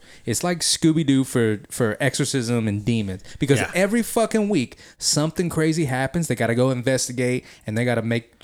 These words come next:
Speaker 1: they gotta figure out if it's legit a demon or
Speaker 2: Yeah.
Speaker 1: if it's
Speaker 2: Or if it's some sort, if there's some sort of science that can explain it.
Speaker 1: Yeah,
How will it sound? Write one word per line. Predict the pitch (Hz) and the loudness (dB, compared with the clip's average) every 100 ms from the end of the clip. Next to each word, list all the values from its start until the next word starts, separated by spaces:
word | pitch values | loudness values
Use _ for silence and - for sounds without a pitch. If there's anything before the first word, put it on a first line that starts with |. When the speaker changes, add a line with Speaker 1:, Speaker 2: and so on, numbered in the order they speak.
| - | -14
Speaker 1:
they | 156 156 156 151 143 | -12 -8 -6 0 2
gotta | 143 | 2
figure | - 160 143 | 2 2 2
out | 123 | 2
if | 131 | 0
it's | 123 - | -2 -2
legit | 120 117 107 147 170 | -4 -2 2 2 2
a | |
demon | 147 160 160 160 180 - | 4 2 4 0 -2 -2
or | 117 120 | 2 2
Speaker 2:
Yeah. | |
Speaker 1:
if | 113 123 | 2 0
it's | 107 - | 0 -2
Speaker 2:
Or | 143 | -2
if | 110 | -4
it's | 113 - | 0 0
some | 117 101 | 0 -2
sort, | - | -4
if | 127 | -2
there's | 127 117 | 0 0
some | 127 | 0
sort | 113 113 | -2 -2
of | - | 0
science | 117 107 98 | -2 -2 -4
that | 98 | -6
can | 104 | -12
explain | 90 - 87 190 | -10 -10 -10 -4
it. | |
Speaker 1:
Yeah, | 185 131 | -2 -2